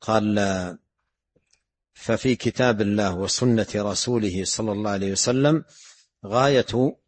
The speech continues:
الشفاء لجميع الأدواء القلبية والبدنية وأدواء الدنيا والآخرة".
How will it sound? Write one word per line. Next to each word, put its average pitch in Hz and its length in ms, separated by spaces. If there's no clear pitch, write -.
الشفاء 120 720
لجميع 120 580
الأدواء 104 680
القلبية 131 880
والبدنية 120 840
وأدواء 131 600
الدنيا 120 380
والآخرة". 92 600